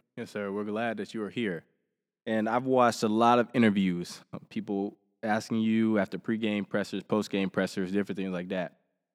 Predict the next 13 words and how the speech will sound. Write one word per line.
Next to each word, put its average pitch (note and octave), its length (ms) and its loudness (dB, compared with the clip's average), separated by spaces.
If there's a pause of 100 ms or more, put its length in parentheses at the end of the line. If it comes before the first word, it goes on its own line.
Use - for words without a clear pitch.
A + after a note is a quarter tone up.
(180)
And F#2+ 440 -4 (560)
me, C3 140 -8 (100)
somebody C3+ 300 2
asked A2+ 280 4
you G2 280 2 (800)
the A2 140 -2
other G#2+ 180 4
game, F#2+ 480 0 (240)
talking G2+ 200 0
about F2+ 200 -2
the - 60 -16
coaching F#2+ 340 0
search, - 400 -4